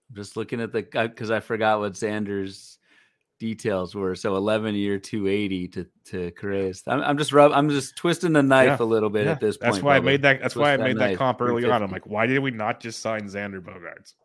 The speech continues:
Speaker 2: Like, what are we doing here?"
Speaker 1: He's, he's older, isn't he?
Speaker 2: I don't care.
Speaker 1: He's
Speaker 2: He's
Speaker 1: not.
Speaker 2: more consistent over
Speaker 1: He's
Speaker 2: a
Speaker 1: one
Speaker 2: longer
Speaker 1: year,
Speaker 2: period
Speaker 1: he's
Speaker 2: of
Speaker 1: one
Speaker 2: time.
Speaker 1: year older. Come on, Bubba. I'm trying to
Speaker 2: I was
Speaker 1: throw
Speaker 2: ready
Speaker 1: you a
Speaker 2: f-,
Speaker 1: bone here.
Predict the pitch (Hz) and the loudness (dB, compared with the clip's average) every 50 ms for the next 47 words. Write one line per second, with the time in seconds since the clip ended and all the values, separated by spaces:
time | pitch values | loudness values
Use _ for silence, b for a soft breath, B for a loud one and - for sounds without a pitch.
0 | _ _ - - - _ - - 143 143 143 151 143 139 127 123 107 90 90 101 | _ _ -12 -12 -12 _ -6 -2 -2 -2 -2 -4 -12 -16 -16 -16 -16 -16 -16 -16
1 | 107 - - - - - _ _ _ _ _ _ _ _ _ _ _ _ _ - | -18 -20 -20 -20 -20 -20 _ _ _ _ _ _ _ _ _ _ _ _ _ -20
2 | - - _ - 117 110 135 139 131 123 143 170 180 160 113 98 95 101 101 110 | -20 -20 _ -18 -10 -6 -6 -4 -2 0 0 0 0 0 -2 -2 -2 -4 -4 -6
3 | 131 151 165 190 208 - _ _ _ _ _ _ _ _ _ _ _ - 131 127 | -8 -8 -8 -8 -10 -12 _ _ _ _ _ _ _ _ _ _ _ -20 -20 -20
4 | - - 120 101 101 - _ _ - 113 113 110 113 120 120 113 101 101 107 107 | -18 -18 -18 -18 -18 -20 _ _ -18 -14 -14 -12 -10 -10 -8 -8 -8 -10 -10 -8
5 | 117 127 127 123 127 123 - 101 - - 123 139 139 - - 104 101 - - 107 | -8 -4 -2 -2 -2 -2 -4 -8 -8 -4 -4 -4 -4 -2 -2 -4 -4 -2 -2 -2
6 | 104 135 139 123 101 107 107 117 113 110 110 110 110 113 120 147 175 160 156 160 | 0 0 0 0 2 2 2 4 4 2 2 2 2 4 4 4 4 6 6 6
7 | 170 165 160 160 156 147 139 131 131 131 127 127 123 127 131 - _ - 123 123 | 6 6 6 6 6 6 6 6 4 4 2 0 -2 -2 -6 -8 _ -6 -2 -2
8 | 123 117 104 113 113 113 113 113 113 117 117 117 240 143 135 131 120 107 117 123 | -2 0 2 2 2 2 2 2 0 0 -2 0 0 0 2 2 0 -2 2 4
9 | 120 110 110 107 95 90 104 101 101 98 98 98 98 95 | 6 6 4 4 2 -2 -4 -4 -4 -6 -6 -8 -8 -12